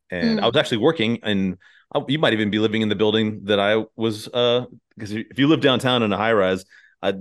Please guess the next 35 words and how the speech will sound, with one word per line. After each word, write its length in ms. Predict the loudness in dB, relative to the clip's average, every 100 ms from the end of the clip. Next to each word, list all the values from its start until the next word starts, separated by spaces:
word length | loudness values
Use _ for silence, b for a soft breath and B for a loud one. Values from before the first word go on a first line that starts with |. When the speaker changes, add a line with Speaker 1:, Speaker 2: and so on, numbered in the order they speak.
| -8
Speaker 1:
I 100 | -2
used 180 | -2 -2
to 140 | -6
set 240 | -4 -4 -2
tile 240 | -2 -2
in 60 | 0
all 120 | 0
those 180 | 0 0
buildings 320 | 0 0 -2
when 60 | -4
they 60 |
were 60 | -6
getting 180 | -8 -4
put 120 | -2
up. 160 | -2 -8 b b b -4
Speaker 2:
Oh, 40 |
Speaker 1:
And 280 | 0 2 2
Speaker 2:
wow. 320 | 2 -2 -6 -18 _ _ -4
Speaker 1:
and 180 | -4 2
so 380 | 2 2 -4 _ _ _ _ -2
I 100 | 0
would 140 | 0
take 180 | -2 -2
photos 260 | 2 2
of 60 | 2
myself 260 | 0 0 -2
in, 80 | -4
like, 140 | -4
these 140 | -8 -10 -18 _ -2
absolutely, 1040 | 0 0 -2 -6 -6 -2 -4 -4 -4 -4
like, 300 | -4 -4 -6 b b b
super 600 | -14 -10 0 0 2 0
expensive, 540 | 0 -4 -2 -2 -2 0
like, 360 | 0 -2 -8 _ b b b _
uh, 400 | 0 2 2 -2